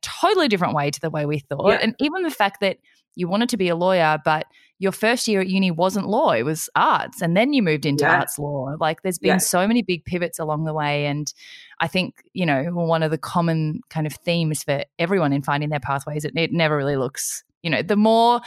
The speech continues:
Speaker 1: unique that you are, the harder it is to find what the right way is for you. So tell us
Speaker 2: Yeah.
Speaker 1: about how you did end up where you are. I mean, you've had some extraordinary positions, but it was
Speaker 2: Yeah.
Speaker 1: not a straight line.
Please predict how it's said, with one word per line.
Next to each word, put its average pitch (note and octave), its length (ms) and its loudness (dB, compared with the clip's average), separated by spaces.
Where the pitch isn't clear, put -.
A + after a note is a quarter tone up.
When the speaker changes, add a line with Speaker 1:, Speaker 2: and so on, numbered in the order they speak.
Speaker 1:
unique F#3+ 480 0
that F3 120 -2
you F#3+ 140 -2
are, D#3 260 2
the F#3 60 0
harder E3 360 0
it E3 100 -2
is D#3+ 140 -4
to E3 80 -4
find D3+ 340 -2
what D#3 140 -6
the D#3+ 80 -8
right D#3+ 180 -4
way D#3+ 220 0
is D#3 120 -4
for - 120 -6
you. D3+ 320 -2
So E3+ 400 2
tell A#3+ 260 0
us E4 160 6
Speaker 2:
Yeah. E4+ 80 0
Speaker 1:
about E3 380 2
how G3+ 300 0
you F#3 180 -2
did E3 220 2
end B2 180 -2
up - 220 -6
where D3 220 -4
you B2+ 200 -4
are. C2 140 -2
I D#2 100 -4
mean, F3 140 0
you've F3+ 120 -2
had E3+ 180 -4
some D#3+ 180 -4
extraordinary F3+ 1080 0
positions, D3 580 -4
but D3 260 -2
it F#3 80 -2
was F3+ 160 2
Speaker 2:
Yeah. F3+ 80 4
Speaker 1:
not D#3 260 2
a - 60 0
straight C3 260 0
line. F#2+ 340 -2